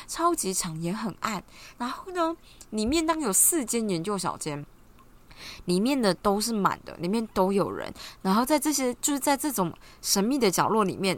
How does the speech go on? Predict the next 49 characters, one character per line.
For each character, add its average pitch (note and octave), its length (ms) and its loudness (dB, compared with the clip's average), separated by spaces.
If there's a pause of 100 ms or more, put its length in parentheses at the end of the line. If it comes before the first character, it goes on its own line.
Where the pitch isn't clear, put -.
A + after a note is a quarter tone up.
(120)
因 C#4 100 -2
为 E4+ 120 4
研 G3 160 0
究 C4+ 100 -2
小 G#3 180 4
间 F#3 140 -2
的 F3 40 -2
门 C#3+ 140 -4
是 E3+ 80 -8
透 F3+ 260 0
明 A#2+ 200 -10
的， C3+ 100 -6
所 G#3 120 -4
以 G3+ 40 -2
你 F3+ 100 -2
其 E3+ 140 -4
实 G3 140 -6
可 G3 160 -6
以 D#3+ 80 -2
经 D#3+ 200 -10
过 E3 160 -2
的 C#3+ 60 -4
时 C3+ 100 -8
候 C3+ 120 -2
看 F3 300 -6
到 - 160 -2
里 - 100 -12
面 D#3 180 -4
的 - 80 -14
人 - 140 -12
在 E3+ 180 -2 (260)
做 G#3 220 -2
什 - 300 -4
么。 - 160 -8 (720)
你 A3 100 -6
就 D#4 100 0
可 D#4+ 80 0
以 D#4 80 4
发 A3+ 180 6
现 C#4+ 140 2
里 G3 80 2
面 A#3+ 160 -2
有 G3 120 2
各 D#4+ 220 4
式 C4 240 0
各 A3 220 2
样 A3+ 260 4
的 D#3+ 160 2
装 G3+ 440 2